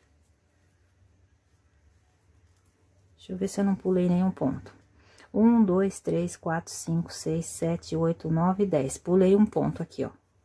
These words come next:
Sabia disso? Ó, esse daqui eu pulei, tá, gente? Então, fiquem atentos pra vocês também não cometerem esse erro.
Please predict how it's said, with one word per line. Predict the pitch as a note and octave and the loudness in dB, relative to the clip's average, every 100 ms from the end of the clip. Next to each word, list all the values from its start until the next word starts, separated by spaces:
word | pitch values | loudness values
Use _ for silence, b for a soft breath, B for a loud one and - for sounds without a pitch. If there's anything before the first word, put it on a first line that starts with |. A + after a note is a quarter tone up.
| _ | _
Sabia | - - E3 F#3 A3+ | -10 -4 0 4 4
disso? | G#3 E3+ D#3+ - - _ _ _ _ _ _ _ _ _ _ _ _ _ _ _ _ _ _ - | 4 -2 -8 -12 -18 _ _ _ _ _ _ _ _ _ _ _ _ _ _ _ _ _ _ -6
Ó, | D3+ C#3 - | -4 -4 -4
esse | E3+ F#3+ G3+ | -2 0 2
daqui | F3+ E3+ | 0 2
eu | F3 | 0
pulei, | F#3 A3+ F3 C#3 | 2 4 4 2
tá, | F#3+ G3+ | 0 2
gente? | F#3 E3 | 2 0
Então, | F3 | -2
fiquem | - A3+ A#3 G#3 | -2 0 2 2
atentos | F3 - A3+ B3 | 2 2 2 2
pra | - F3+ | -2 -4
vocês | F3+ - F#3 | -2 -4 -2
também | G3 F3+ F3+ | 0 0 0
não | G3+ | 0
cometerem | - F#3+ F#3 - F#3 F#3 | -2 -2 -2 -2 -2 0
esse | F#3 - G3+ | 0 0 2
erro. | D#3+ D3 | 2 0